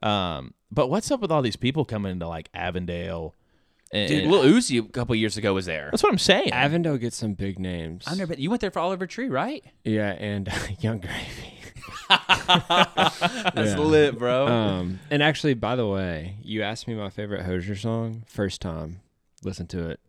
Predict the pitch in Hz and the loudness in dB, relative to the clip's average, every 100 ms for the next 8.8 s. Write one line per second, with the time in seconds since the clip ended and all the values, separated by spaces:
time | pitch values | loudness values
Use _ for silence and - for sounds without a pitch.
0 | _ 110 117 120 87 87 78 - _ - | _ 2 2 2 -2 -4 -6 -6 _ -20
1 | - 107 98 107 - - 110 131 156 - | -6 -4 -4 -4 -4 2 4 4 0 -8
2 | _ 113 123 113 107 113 113 110 92 87 | _ 0 2 0 2 0 -2 -2 -2 -2
3 | - - - 131 147 104 107 120 98 107 | -10 -16 4 6 6 2 -2 2 2 4
4 | 120 104 101 107 95 85 98 135 131 107 | 4 4 2 2 2 -2 -2 -2 2 0
5 | 92 - 151 185 208 - - _ _ - | 0 -4 -2 0 -2 -4 -8 _ _ -2
6 | 123 127 113 104 107 131 - - _ _ | 0 2 0 -2 -4 -4 -8 -16 _ _
7 | _ _ _ - 107 87 101 - 147 202 | _ _ _ -4 -4 -4 -12 -4 -2 -2
8 | 139 127 139 101 85 80 87 | -2 0 -2 -2 -4 -2 -4